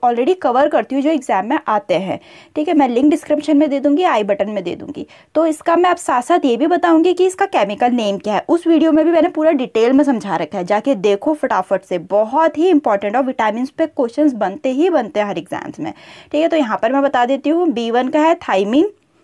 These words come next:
ठीक है? बी वन का क्या है? थायमिन है, ठीक है? यहाँ पे मैं आपको बता देती हूँ ताकि आपको याद रहे, बी वन का क्या है? केमिकल नेम थायमिन है,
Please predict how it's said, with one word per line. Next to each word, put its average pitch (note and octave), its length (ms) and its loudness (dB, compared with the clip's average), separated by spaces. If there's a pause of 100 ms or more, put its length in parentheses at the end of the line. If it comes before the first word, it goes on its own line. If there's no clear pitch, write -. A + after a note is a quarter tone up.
(220)
ठीक C#4+ 160 -4
है? F#4+ 80 -2
बी G#3 200 -4
वन G#3 160 2
का B3+ 120 -4
क्या B3 160 0
है? D#4+ 240 0
थायमिन F#3 460 -2
है, - 120 -12 (840)
ठीक D4 240 -6
है? E4 80 -2
यहाँ G3 200 -6
पे G#3 120 0
मैं A3+ 100 -2
आपको G#3+ 260 -4
बता F#3 360 0
देती E3+ 340 -8
हूँ E3 180 -10 (680)
ताकि G3 260 -6
आपको G#3+ 320 -2
याद G#3 340 -2
रहे, E3 180 -12
बी F3 200 -4
वन F3 160 -6
का A3 120 -6
क्या A3 180 -4
है? G#3+ 180 -6
केमिकल G#3+ 420 -4
नेम C#4+ 240 0
थायमिन F#3 440 -4
है, - 80 -12